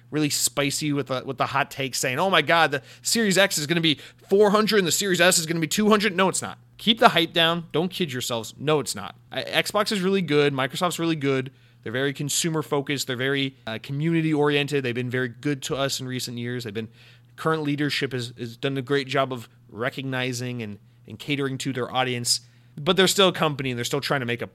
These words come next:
make a profit. They're not trying to lose a substantial amount of money on their new Xbox hardware initiative. So there's not gonna be a two hundred dollar Xbox. And, and if I'm wrong, that's great. But it's not gonna happen. The Series X, minimum five hundred dollars.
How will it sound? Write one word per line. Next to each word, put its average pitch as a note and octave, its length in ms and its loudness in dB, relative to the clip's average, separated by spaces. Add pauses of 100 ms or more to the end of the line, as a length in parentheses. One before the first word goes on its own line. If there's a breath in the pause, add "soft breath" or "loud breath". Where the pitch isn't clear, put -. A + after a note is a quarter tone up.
(140)
make C#3 160 -4
a A2+ 80 -4
profit. A2 540 -2
They're B2 100 -4
not D3 160 0
trying C#3+ 300 0
to A#2+ 260 -4 (380 soft breath)
lose D3+ 400 4
a C#3+ 80 0
substantial C#3+ 640 0
amount C3+ 180 -2
of B2 60 -4
money B2+ 380 -4
on A2+ 160 -4
their A2+ 100 -6
new B2 180 -4
Xbox A2+ 460 -6
hardware A2+ 400 -4
initiative. G#2 460 -8
So A2 240 -8 (500 soft breath)
there's F#3+ 160 0
not D#4 160 2
gonna C#4+ 100 -2
be A#3+ 120 4
a - 20 -2
two A3 160 2
hundred F3 220 4
dollar D3+ 260 6
Xbox. - 500 -8
And, D#3+ 140 -2
and G3 240 0
if G#3 100 6
I'm G3+ 160 6
wrong, C4 320 4
that's F3 220 2
great. G#2 280 -4 (300)
But C#3+ 160 2
it's C#3+ 160 -2
not E3+ 160 4
gonna A2 160 -6
happen. - 420 -10 (140)
The C3 80 -6
Series G#3 320 0
X, - 360 4 (120)
minimum E3 600 2 (180)
five C#3+ 240 6
hundred B2+ 280 -4
dollars. G2 500 -6